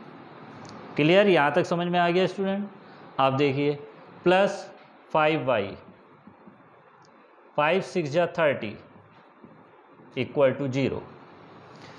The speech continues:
अब आपको क्या करना है, जो variable वाले terms हैं, जिनके साथ variable है, फ़िफ़्टीन वाई, टू वाई,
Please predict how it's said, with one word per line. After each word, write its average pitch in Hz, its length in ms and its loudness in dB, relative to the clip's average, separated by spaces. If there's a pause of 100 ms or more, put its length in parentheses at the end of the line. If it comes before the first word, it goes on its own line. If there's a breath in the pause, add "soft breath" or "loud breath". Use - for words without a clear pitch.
(240 loud breath)
अब 165 160 6
आपको 180 340 4
क्या 185 220 2
करना 185 280 0
है, 208 160 -2 (1200)
जो 175 320 2
variable 170 640 2
वाले 196 280 4
terms 180 440 0
हैं, 135 220 0
जिनके 156 300 -2
साथ 170 260 0
variable 143 480 2
है, 135 60 4
फ़िफ़्टीन 151 500 -2
वाई, 143 380 2 (140)
टू 147 80 -2 (120)
वाई, 139 460 2